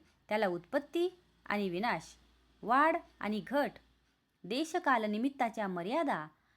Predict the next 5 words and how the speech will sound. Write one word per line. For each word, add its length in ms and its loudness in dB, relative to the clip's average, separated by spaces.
इत्यादी 460 -2
कोणतेही 600 -4
विकार 300 -4
नाहीत. 300 -10
नाम 340 -4